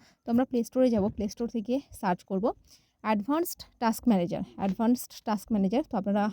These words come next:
দেখে নিন, এই আইকনটা ভালো করে দেখে নিন। টেন মিলিয়ন পিপল এটা ডাউনলোড করেছে। তো বুঝতেই পারছেন, ভীষণ ভালো একটা অ্যাপ্লিকেশন, ভীষণ কাজের, ভীষণ কাজের। তো দেখুন এটা আইকনটা, তো এটাকে just ওপেন করুন।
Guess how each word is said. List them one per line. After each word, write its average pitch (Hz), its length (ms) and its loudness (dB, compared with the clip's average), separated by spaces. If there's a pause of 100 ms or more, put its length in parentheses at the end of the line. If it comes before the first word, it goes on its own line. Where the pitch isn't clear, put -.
(100)
দেখে 196 240 0
নিন, 226 140 2 (340)
এই 214 160 2
আইকনটা 233 360 2
ভালো 226 180 4
করে 233 140 0
দেখে 220 180 0
নিন। 226 140 2
টেন 269 180 2
মিলিয়ন 277 460 2
পিপল 269 280 2
এটা 262 140 4
ডাউনলোড 220 320 4
করেছে। 240 320 0 (380)
তো 262 80 4
বুঝতেই 294 260 2
পারছেন, 320 320 2
ভীষণ 247 260 4 (280)
ভালো 220 240 6
একটা 254 140 4
অ্যাপ্লিকেশন, 233 500 2 (320)
ভীষণ 294 240 4
কাজের, 254 300 6 (340)
ভীষণ 330 260 4
কাজের। 196 320 4 (300)
তো 202 260 4 (220)
দেখুন 262 280 2 (180)
এটা 208 340 2 (1040)
আইকনটা, 208 420 4
তো 285 140 0
এটাকে 262 200 4
just 320 240 2
ওপেন 208 180 4
করুন। 165 220 -2